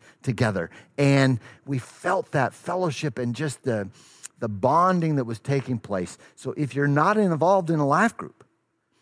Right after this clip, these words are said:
call the office. Pastor Dan will plug you into a life group.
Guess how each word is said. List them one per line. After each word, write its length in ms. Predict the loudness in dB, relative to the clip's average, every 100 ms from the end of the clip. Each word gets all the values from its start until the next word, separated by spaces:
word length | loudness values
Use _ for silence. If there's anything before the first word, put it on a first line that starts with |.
| _ _ _
call 280 | -8 0 2
the 120 | 6
office. 500 | 4 4 -2 -10 -14 _ _ _ _ _ -6
Pastor 300 | -6 -6 -2
Dan 480 | 2 4 2 0 -4 -14
will 80 | -16
plug 360 | -2 0 2
you 160 | 0 0
into 260 | 0 0
a 20 | 2
life 340 | 2 2 0
group. 360 | -2 -2 -4